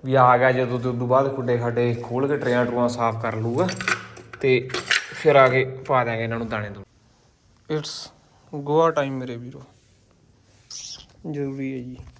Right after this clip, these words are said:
ਕਰ ਲੈਨੇ ਆ, ਐਡਾ ਕੋਈ ਇਸ਼ੂ ਨਾ ਆਪਣੇ ਤੋਂ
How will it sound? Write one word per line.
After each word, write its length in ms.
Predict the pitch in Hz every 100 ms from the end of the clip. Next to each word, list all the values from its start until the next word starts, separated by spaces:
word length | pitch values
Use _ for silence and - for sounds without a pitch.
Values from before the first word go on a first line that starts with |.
| _ _ - - - _ _ _ _
ਕਰ 200 | 180 202
ਲੈਨੇ 280 | 214 214 196
ਆ, 240 | 180 180
ਐਡਾ 200 | 175 170
ਕੋਈ 180 | 147 127
ਇਸ਼ੂ 160 | 123
ਨਾ 80 | 123
ਆਪਣੇ 300 | 120 120 107
ਤੋਂ 140 | 110